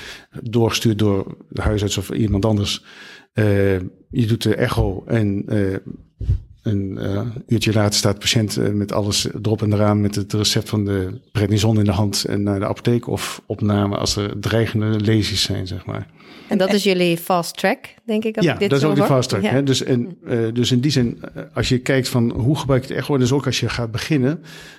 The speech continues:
Speaker 1: In het begin heb je, ben je minder zeker van je echografische bevindingen. Dus dan gebruik je hulponderzoeken zoals een biopsie. Maar, en dan, eh, maar naarmate je vordert, hè, is dat gebied wat je zeker bent, wordt groter. Dus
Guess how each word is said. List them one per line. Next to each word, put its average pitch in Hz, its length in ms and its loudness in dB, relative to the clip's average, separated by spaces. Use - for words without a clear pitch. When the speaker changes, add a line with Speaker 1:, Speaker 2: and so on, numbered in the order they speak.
Speaker 1:
In - 100 -6
het 113 80 0
begin 135 280 2
heb 113 180 0
je, 110 160 -2
ben 107 180 0
je 107 200 -2
minder 120 400 2
zeker 104 280 2
van 113 160 0
je 101 460 0
echografische 107 600 0
bevindingen. 123 580 2
Dus 117 140 2
dan 104 260 2
gebruik 113 400 -2
je 101 360 -2
hulponderzoeken 123 720 0
zoals 101 280 0
een 98 260 -2
biopsie. 107 580 0
Maar, 113 220 0
en 110 320 2
dan, 101 380 2
eh, 110 120 -4
maar 107 200 2
naarmate 113 460 2
je 101 200 2
vordert, 135 520 -2
hè, 123 320 0
is - 120 0
dat 110 180 0
gebied 131 400 -2
wat 113 160 2
je 104 280 2
zeker 127 320 2
bent, 104 220 0
wordt 107 200 0
groter. 117 540 0
Dus 110 200 -2